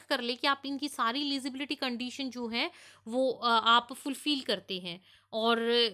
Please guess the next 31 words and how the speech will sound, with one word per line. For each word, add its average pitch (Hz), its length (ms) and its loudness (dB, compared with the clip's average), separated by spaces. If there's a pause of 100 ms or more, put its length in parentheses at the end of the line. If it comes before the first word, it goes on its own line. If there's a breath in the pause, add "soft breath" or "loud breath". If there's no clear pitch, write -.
(640)
फिर 302 440 2 (120)
जो 247 200 2
है 247 100 4
आप 240 280 6
ऑनलाइन 240 400 4
इसके 233 260 -6
लिए 220 160 0
आवेदन 208 440 0
कर 226 180 0
सकते - 380 -2
हो, 285 240 -6 (280 loud breath)
कोई 233 160 2
दिक्कत 254 320 -2
नहीं 269 320 0
है। 294 100 -2
लास्ट 254 480 0
डेट 269 300 -2
जो 247 180 -6
है 240 80 -4
वो 220 180 -4
तीस 254 380 -8
जनवरी 254 360 -4
है 277 240 -2 (340 loud breath)
और 226 200 2
पाँच 254 420 -2
बजे 208 260 -6
तक, 190 260 -8
शाम 233 260 2
पाँच 240 340 0
बजे 208 140 -10
तक 202 140 -6